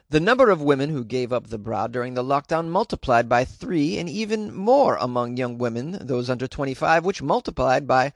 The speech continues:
believe it or not, four or five. Comfort was the number one reason given for giving up the bra,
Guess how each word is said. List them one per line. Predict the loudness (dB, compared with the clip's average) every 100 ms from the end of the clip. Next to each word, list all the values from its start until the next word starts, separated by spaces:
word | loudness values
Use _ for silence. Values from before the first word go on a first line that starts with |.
| _ _ -8
believe | -4 -2 -2
it |
or | -2
not, | 0 -2 -4 _ _
four | -10 0 2 2
or | 0 -4
five. | -4 -6 -8 -14 _ _ -20 _ _ _ _ _
Comfort | 2 2 4 2 2 -2 -20 _ _ _ _
was | -2 0 0
the | -2
number | 2 4 4 4
one | 4 2
reason | 2 0 0 -2 0
given | 2 2 0
for | -4 -6
giving | 0 0 0 0
up | -2 -2
the | -8
bra, | -4 -2 -2